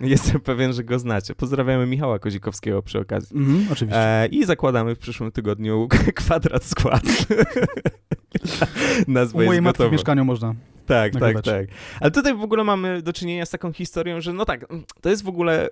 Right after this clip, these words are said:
Speaker 1: polski, y, rynek lat dziewięćdziesiątych, rynek muzyczny.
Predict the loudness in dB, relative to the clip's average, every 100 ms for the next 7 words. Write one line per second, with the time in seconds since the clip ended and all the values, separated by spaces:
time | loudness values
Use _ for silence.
0 | 0 0 0 -4 -4 -4 -2 0 2 2
1 | 2 2 0 -2 -6 -8 -6 -2 -2 -4
2 | -6 -6 -6 -6 -6 -4 -4 -4 -4 -4
3 | -4 -6 -6 -4 -4